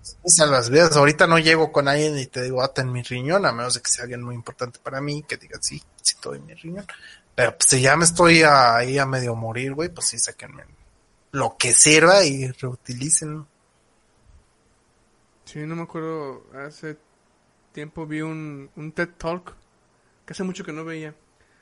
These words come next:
Speaker 2: de un vato que, ah, porque tuve, eh, fue una semana donde tenía muy presente temas sobre la muerte.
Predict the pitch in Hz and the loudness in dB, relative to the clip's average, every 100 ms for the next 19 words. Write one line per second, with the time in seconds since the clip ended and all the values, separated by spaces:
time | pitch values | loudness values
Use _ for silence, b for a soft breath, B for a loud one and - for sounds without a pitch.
0 | _ _ _ _ 143 147 147 151 147 147 | _ _ _ _ -10 -6 -6 -6 -8 -6
1 | 131 127 127 - - B 135 160 185 156 | -4 -6 -10 -14 -20 B -10 -8 -8 -12
2 | 147 147 - 170 180 139 139 156 175 180 | -14 -12 -6 -4 -2 -4 -8 -6 -6 -4
3 | 156 151 165 139 139 143 156 165 147 165 | -4 -4 -4 -6 -6 -8 -8 -10 -8 -6
4 | 143 123 90 - 135 139 143 127 120 123 | -6 -6 -12 -12 -10 -10 -10 -10 -10 -12
5 | 117 - | -14 -16